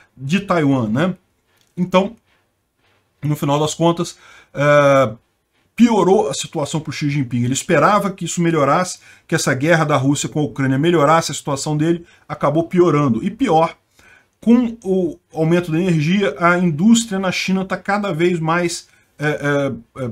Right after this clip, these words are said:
patinando, né? Já tava mal, e, é, mas tá cada vez pior, né? A gente tá vendo aqui grandes, é, empresas na China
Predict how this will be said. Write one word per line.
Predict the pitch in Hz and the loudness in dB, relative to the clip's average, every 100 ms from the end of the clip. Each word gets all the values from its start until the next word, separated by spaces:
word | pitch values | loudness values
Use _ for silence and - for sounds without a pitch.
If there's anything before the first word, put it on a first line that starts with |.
| 113 - | -10 -8
patinando, | 131 - 202 220 127 107 | -6 -2 0 0 0 0
né? | 139 | 0
Já | 170 | -2
tava | - 254 262 | 0 2 2
mal, | 196 180 196 202 _ _ _ _ - | 2 4 2 0 _ _ _ _ -2
e, | 196 202 196 185 - | 0 0 -2 -4 -4
é, | 165 170 165 151 | 0 2 2 0
mas | 185 185 | -2 -2
tá | - 190 | -2 -2
cada | 208 196 | 0 2
vez | 180 180 | 2 2
pior, | - 156 117 101 | 0 0 0 -2
né? | 117 | -4
A | 139 | -4
gente | 151 | -2
tá | 175 | -2
vendo | 147 180 | 0 -2
aqui | 160 175 | -2 -4
grandes, | 143 175 214 165 151 - - | 0 2 2 -2 -4 -8 -6
é, | 143 139 131 | -2 0 0
empresas | 139 127 147 160 170 143 131 | -2 -2 0 2 2 -2 -4
na | 143 123 | -4 -4
China | - - 165 143 117 | -6 -4 -2 -2 -4